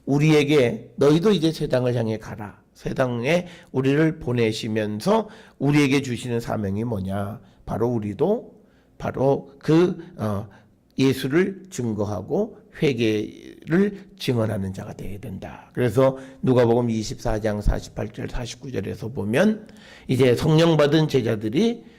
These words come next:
복음을 전하는 것. 그래서 우리가 성령 충만한 사람들이 정말 성령 안에 있냐?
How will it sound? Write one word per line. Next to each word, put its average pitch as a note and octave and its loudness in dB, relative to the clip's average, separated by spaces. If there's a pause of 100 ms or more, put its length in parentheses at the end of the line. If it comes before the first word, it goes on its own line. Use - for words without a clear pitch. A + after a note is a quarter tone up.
(160)
복음을 A#2+ 0
전하는 G2 -8
것. - -18 (180)
그래서 F#3 0 (360)
우리가 F3+ 2
성령 A3 4
충만한 F#3 -2
사람들이 D3+ -2 (120)
정말 G3 2
성령 F3+ 0
안에 D#3 2
있냐? A#2 -4